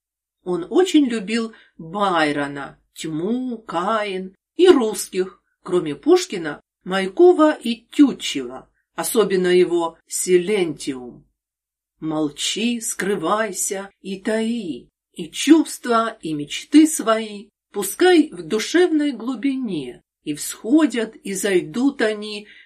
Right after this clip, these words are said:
как звёзды ясные в ночи. Любуйся ими и молчи. Как сердцу высказать себя? Другому как понять тебя?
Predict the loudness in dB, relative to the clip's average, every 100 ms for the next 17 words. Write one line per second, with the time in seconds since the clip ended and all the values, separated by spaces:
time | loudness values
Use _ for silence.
0 | _ -4 -2 -2 0 2 2 0 -2 0
1 | -2 -4 -8 -10 -12 -10 -8 -8 -8 -10
2 | -12 -16 _ _ _ _ -8 -4 -4 4
3 | 8 8 6 -2 -4 -6 -8 -8 -6 -8
4 | -10 _ _ _ 2 4 4 -2 -4 -8
5 | -8 -10 -18 _ _ _ _ _ _ -4
6 | -2 -2 -4 0 0 0 -6 -4 -2 -4
7 | -4 -6 -6 -8 -10 -8 -8 -8 -12 -16
8 | _ _ _ -6 -2 -2 0 0 0 -2
9 | -8 -8 -6 -6 -8 -8 -6 -6 -6 -8
10 | -8 -8 -4 -6 -6 -12